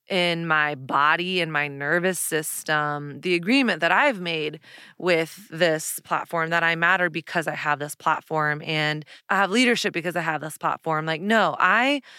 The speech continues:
matter because I exist, because I breathe, because God loves me, period, the end. Not because of anything I do or anything I create or anything I put out there.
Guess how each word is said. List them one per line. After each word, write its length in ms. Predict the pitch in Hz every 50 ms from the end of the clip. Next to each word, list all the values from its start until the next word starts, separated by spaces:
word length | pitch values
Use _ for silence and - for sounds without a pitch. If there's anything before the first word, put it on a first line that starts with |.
| - - - _
matter 760 | - 180 185 185 175 170 170 180 190 196 208 220 240 254 254 233 -
because 460 | 180 202 196 - - 208 208 175 202
I 100 | 180 175
exist, 540 | 175 170 156 147 - 175 175 - - - -
because 300 | 180 - - 190 165 175
I 180 | 165 160 160
breathe, 420 | 160 139 - - 165 175 175 180 - -
because 320 | 165 - - 180 170 -
God 260 | - 165 143 151 139
loves 260 | 147 151 156 156 - 165
me, 280 | 160 156 156 156 156 - - - _ -
period, 500 | - - 180 175 175 175 170 165 156 -
the 260 | - 151 143 - -
end. 360 | - 143 - - - - - - - - - _ -
Not 220 | 190 180 - -
because 320 | 220 190 - 220 220 180
of 100 | 190 170 - - _ -
anything 560 | 170 180 196 202 202 196 - 202 190 185 180
I 140 | 170 165 165
do 360 | 147 - 151 147 151 151 143
or 160 | 147 147 - - _
anything 560 | - - 190 202 202 202 190 - 196 185 180 170
I 100 | 160 165
create 380 | - - - 165 151 151 151
or 80 | 156 - - -
anything 460 | 147 160 165 165 151 160 170 165 151
I 80 | 151 151
put 240 | - - - - - -
out 180 | 143 143 - _
there. 200 | - - -